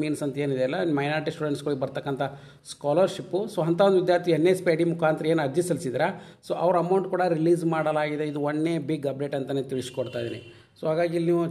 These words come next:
ಚೆಕ್ ಕೂಡ ಮಾಡ್ಬೋದು. ಆ, ನಿಮಗೆ ಆಟೋಮೆಟಿಕ್ಲಿ ಇಲ್ಲಿ ಮೆರಿಟ್ ಕಮ್ ಮೀನ್ ಸ್ಕಾಲರ್‌ಶಿಪ್ ಕೂಡ ಚೆಕ್ ಮಾಡ್ಬೋದು. ಮೈನಾರಿಟಿ ಅಫೇರ್ಸ್‌ನಲ್ಲಿ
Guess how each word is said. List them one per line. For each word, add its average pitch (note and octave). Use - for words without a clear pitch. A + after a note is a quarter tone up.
ಚೆಕ್ E3
ಕೂಡ E3+
ಮಾಡ್ಬೋದು. E3
ಆ, D#3+
ನಿಮಗೆ D3
ಆಟೋಮೆಟಿಕ್ಲಿ D#3+
ಇಲ್ಲಿ D#3+
ಮೆರಿಟ್ D3+
ಕಮ್ D3+
ಮೀನ್ D3
ಸ್ಕಾಲರ್‌ಶಿಪ್ C#3+
ಕೂಡ C#3+
ಚೆಕ್ C#3
ಮಾಡ್ಬೋದು. C#3
ಮೈನಾರಿಟಿ C#3+
ಅಫೇರ್ಸ್‌ನಲ್ಲಿ C#3+